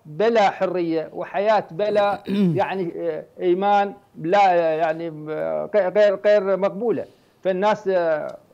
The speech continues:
Speaker 1: وصلوا إلى نتيجة، لا يخشون من الموت ولا يخشون من هذه الأنظمة الرجعية، الأنظمة، علما أن أنا أرى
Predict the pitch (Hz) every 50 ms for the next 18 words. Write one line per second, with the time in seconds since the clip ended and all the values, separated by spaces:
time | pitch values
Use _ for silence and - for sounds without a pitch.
0 | _ - - - - - 170 185 185 185 - 196 185 185 185 185 180 180 185 170
1 | 175 196 202 185 170 208 214 220 208 - - _ _ - 180 202 202 175 - -
2 | - 196 190 185 180 175 180 180 175 175 175 190 220 233 233 - _ _ _ _
3 | _ - 185 185 190 190 180 - - 190 185 180 180 175 170 175 180 175 175 175
4 | 165 151 - 160 175 175 190 185 165 170 185 175 175 180 185 180 _ _ _ _
5 | _ _ - 165 165 170 170 165 170 180 180 165 151 170 175 185 190 185 185 185
6 | 185 175 165 175 175 165 156 160 151 151 - _ _ _ _ - 156 208 254 254
7 | 247 240 240 226 220 - 180 208 214 220 214 214 214 208 226 233 226 226 214 202
8 | 202 185 180 185 190 202 208